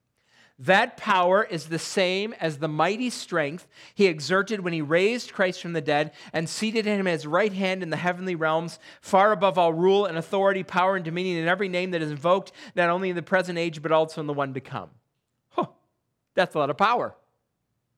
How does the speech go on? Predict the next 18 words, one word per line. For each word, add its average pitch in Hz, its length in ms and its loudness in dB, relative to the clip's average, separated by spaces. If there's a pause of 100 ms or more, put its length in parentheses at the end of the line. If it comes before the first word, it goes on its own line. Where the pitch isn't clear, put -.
(960)
The 170 120 -4
Bible 254 300 0
knows 180 280 -4
something 202 320 -10
about 190 300 -6
you. 196 300 -10 (1400)
The 160 80 -6
Bible 233 460 -2
knows 160 880 -2 (280)
that 156 200 -2
you 180 340 -6
can 175 260 -6
get 139 220 -6
very 156 760 -4 (380)
tired. 95 560 -12 (1500)
Is - 60 -18
anybody 170 300 -6
tired? 156 640 -10